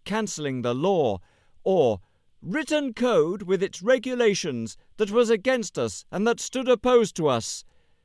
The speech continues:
the very first thing he goes after is diets. "Therefore, do not let anyone judge you by what you eat or drink." Simply put, to hell with diets.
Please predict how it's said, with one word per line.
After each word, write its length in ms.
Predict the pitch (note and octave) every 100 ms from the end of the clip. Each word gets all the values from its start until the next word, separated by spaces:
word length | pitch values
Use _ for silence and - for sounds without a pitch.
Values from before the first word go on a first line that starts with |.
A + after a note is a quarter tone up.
| _ _
the 100 | C4+
very 360 | A#3+ D4 D4 A3
first 360 | D#3 D#3+ - -
thing 200 | C#3 A#2
he 160 | B2+
goes 380 | G#2 C3+ D3 G#2+
after 440 | G2+ G2 - C#3+ D#3 -
is 260 | A#3 A3+ -
diets. 800 | - C4+ C#4+ E3 G2+ - - - - _ _ _ _ _ _ _ _ _ _ _ _ _
"Therefore, 720 | - A#3 D4+ C4+ F#3 D#3 C#3+ - _ _
do 200 | - D4
not 220 | C#4+ B3 G#3+
let 200 | A3+ A3+
anyone 500 | C4 C#4+ C#4 C4+ G3+
judge 320 | A#3+ G3 -
you 140 | G3
by 180 | G#3 G#3
what 320 | G3+ C4 -
you 160 | C4+ B3+
eat 220 | B3 -
or 160 | A#3 A3
drink." 600 | F#3+ G#3+ B2 - - _ _ _ _ _ _ _ _ _ _ _ -
Simply 580 | - - D4+ A3+ C3+
put, 480 | G#2+ - F#3+ - - - _ _ _
to 260 | - C4+ B3+
hell 640 | D#3+ D#3+ A#3+ C#3+ G#2+ B2 - -
with 320 | B2 F3+ C3 -
diets. 760 | E3+ G3 C3+ G2 - - -